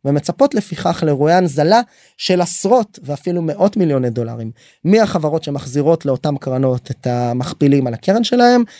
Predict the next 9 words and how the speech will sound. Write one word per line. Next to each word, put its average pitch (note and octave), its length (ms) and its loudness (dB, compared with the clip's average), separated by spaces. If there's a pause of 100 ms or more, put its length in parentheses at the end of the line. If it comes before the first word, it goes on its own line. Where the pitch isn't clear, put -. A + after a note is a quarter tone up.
(180)
אז B2 140 -10
בארץ D#3 360 2
אינסייט D3+ 280 -4
פרטנרס B2+ 340 -8
השקיע - 320 0
בחברות B2+ 480 -4
כמו A#2+ 280 -4
מאנדיי C3 360 0
וויקס, A#2+ 540 -2